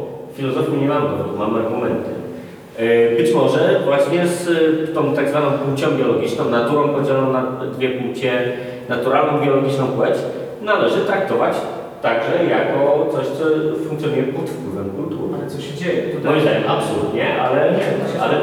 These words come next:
Speaker 1: pytanie
Speaker 2: to
Speaker 1: ciekawe.
Speaker 2: jest inna rzecz, nie jest kwestia
Speaker 1: Mhm.
Speaker 2: absurdu, tylko to jest wprowadzenie jakby innego rozumienia pojęcia płci w ogóle w tym momencie. I to jest, bo to nie jest tutaj, że nie ma tu żadnego odniesienia do rzeczywistości. To nie jest stwierdzenie, że na przykład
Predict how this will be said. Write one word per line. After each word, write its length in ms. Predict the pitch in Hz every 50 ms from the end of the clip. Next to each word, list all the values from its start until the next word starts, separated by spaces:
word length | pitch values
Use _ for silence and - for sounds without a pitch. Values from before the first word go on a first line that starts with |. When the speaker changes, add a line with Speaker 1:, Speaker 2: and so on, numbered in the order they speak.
| - 175
Speaker 1:
pytanie 300 | 190 - - 185 190 190
Speaker 2:
to 60 | -
Speaker 1:
ciekawe. 240 | 202 202 190 190 -
Speaker 2:
jest 100 | - 214 214
inna 120 | 196 180
rzecz, 260 | 180 - - - -
nie 60 | 175
jest 180 | 202 202 170 -
kwestia 240 | 170 170 165 - 170
Speaker 1:
Mhm. 220 | 165 - - - -
Speaker 2:
absurdu, 340 | - - 185 196 202 208
tylko 280 | 202 196 - - 165 170
to 160 | 160 185 190
jest 340 | 196 180 180 190 196 - -
wprowadzenie 680 | - 175 170 156 160 160 160 175 185 185 185 180 175
jakby 340 | 165 156 156 139 - 156 156 160 160 160 156 - - - - - - - - - 180 185 185
innego 400 | 185 185 196 214 226 202 202 208 - -
rozumienia 480 | - - - 165 165 170 170 175 170 170 170 170 170 160
pojęcia 380 | 156 156 160 160 160 160 160 160 156 160
płci 400 | - - - - - - - 185
w 180 | - - - 185 196
ogóle 240 | - - - - - - - - -
w 60 | - - -
tym 60 | 160 160 160 156
momencie. 340 | 156 - 135 127 127 131 131 135 117
I 40 | 117
to 40 | 117
jest, 340 | 117 - - - - 131 - - - - -
bo 60 | 151
to 140 | 156 202 226
nie 80 | -
jest 380 | 330 - - - - - - -
tutaj, 400 | 202 202 202 202 185 180 170 175
że 100 | 180 214 208 -
nie 60 | 226
ma 100 | 247 240
tu 80 | - 170 175
żadnego 360 | 175 170 170 170 170 165 -
odniesienia 520 | 165 160 165 165 - - - 196 190 175
do 120 | 160 160 160
rzeczywistości. 840 | 156 151 156 151 151 156 - - - - - - - - - - - -
To 120 | 151 160 185
nie 60 | 208
jest 380 | 202 - - - - - - -
stwierdzenie, 540 | - - - 170 170 160 170 180 180 170 170
że 100 | 180 175
na 100 | 160 156 160
przykład 220 | 160 165 170